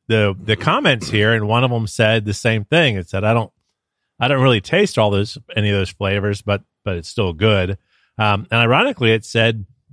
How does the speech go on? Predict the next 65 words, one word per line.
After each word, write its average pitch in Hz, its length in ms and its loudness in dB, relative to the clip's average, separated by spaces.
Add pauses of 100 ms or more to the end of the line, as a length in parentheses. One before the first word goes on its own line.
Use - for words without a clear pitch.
(120)
"No, 135 180 2
I - 120 -2
don't 151 180 0
taste 151 240 0
any 156 120 2
of 147 40 4
those 139 140 2
flavors 143 420 2
stated 135 200 0
on 123 100 0
the 113 80 -2
can, 143 340 0
but 117 140 4
it's - 120 -2
a 113 60 -2
nice 110 320 0
change 113 460 0
from 98 160 -2
the 90 80 -2
four 107 240 2
fifty 95 260 -2
North 95 400 0
beers. 85 400 -2 (540)
Slightly 104 420 2
tart, 90 400 -2 (380)
nice 92 320 -2
one 87 160 -4
for 95 100 0
a 85 60 0
hot 98 240 -2
day." 101 180 2
And, 117 80 0
and 151 180 0
I 226 120 4
get 117 320 -4
that. 98 280 0
And 117 80 -2
it's, - 160 -6
it's 135 200 -8
not 139 160 0
really 117 180 2
that 113 160 2
hot, 107 200 0
as 95 60 -4
we 101 80 -6
talked 101 300 -4
about. 101 320 -4 (480)
I'd 185 240 0
put 254 160 4
it 165 80 0
at 123 220 0
three 113 200 2
and 107 100 0
a 101 40 0
half. 101 420 0
I 123 80 0
mean, 120 300 0 (760)
I'm 170 100 6
gonna 190 120 4
drink 143 280 2
it. 135 120 4
I'm 131 120 4
gonna 127 220 4
enjoy 110 360 2
it. 107 220 2